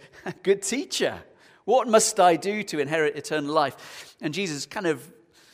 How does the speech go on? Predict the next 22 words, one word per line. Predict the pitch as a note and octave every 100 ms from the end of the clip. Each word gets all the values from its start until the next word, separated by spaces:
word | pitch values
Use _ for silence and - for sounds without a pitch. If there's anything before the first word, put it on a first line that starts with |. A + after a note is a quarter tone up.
| _ _ _ _ _
is | -
a |
bit | D#3+ - -
firm | - F#3+ C#4+
with | C#3+
him, | F2 E2+
really. | D#2+ E2 B2
He | G3 E3+ - E3
says, | - D#3 D#3+
"Why | F3+ G#3
do | F#3+
you |
call | F#3 F#3+ F3
me | D#3
good?" | D#3+ C4+ D4+ - - _ _ _ _ _ _ _ -
I |
mean, | C4
that's | C#4
quite | - D4
a | G#3
provocative | - F#3 G#3+ - - F3+
statement, | - - C#4 D4 D3+ F2+